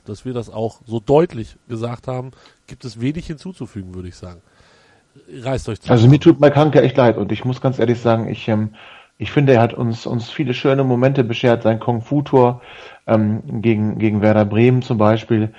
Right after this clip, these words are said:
Speaker 2: und wie der sich gefreut hat nochmal, ähm, als dann, ähm, die Tore auch gegen Gladbach gefallen sind, ohne dass er was dafür konnte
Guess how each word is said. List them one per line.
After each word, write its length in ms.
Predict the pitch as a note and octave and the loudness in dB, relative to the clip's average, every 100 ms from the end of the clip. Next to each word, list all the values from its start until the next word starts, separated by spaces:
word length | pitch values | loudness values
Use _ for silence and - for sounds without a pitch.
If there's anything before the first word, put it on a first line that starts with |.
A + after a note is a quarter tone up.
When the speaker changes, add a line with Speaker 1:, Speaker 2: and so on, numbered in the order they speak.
| - - - - | -20 -20 -20 -2
Speaker 2:
und 360 | A2 G#2+ - | 0 0 -2
wie 80 | A2 | 2
der 180 | A2+ A2+ | 4 4
sich 160 | A2 | 2
gefreut 400 | - - G#2 B2+ | -8 -2 2 4
hat 160 | B2 A#2+ | 2 -2
nochmal, 420 | A2+ A2 G#2+ A2 | -2 0 0 0
ähm, 320 | A2 G#2 G2+ - | -4 -4 -4 -4
als 280 | G2+ G2 - | -6 -6 -2
dann, 400 | G#2+ G#2 G#2 - | 0 0 -2 -4
ähm, 220 | G#2 G2 | -4 -2
die 100 | G#2+ | -4
Tore 260 | - A#2 | 0 2
auch 120 | A2+ - | 2 2
gegen 180 | A2 | -2
Gladbach 380 | G#2+ A2 - G#2 | 0 -2 0 -4
gefallen 340 | G#2+ G#2+ G#2 G2+ | -4 -2 0 0
sind, 160 | G#2 | -4
ohne 180 | B2+ A2+ | -2 0
dass 140 | G#2 | 0
er 60 | G#2 | 0
was 120 | F#2+ | -2
dafür 280 | G#2 - A#2 | -2 -2 -2
konnte 400 | - G#2 G2 G2 | 0 -2 -2 -4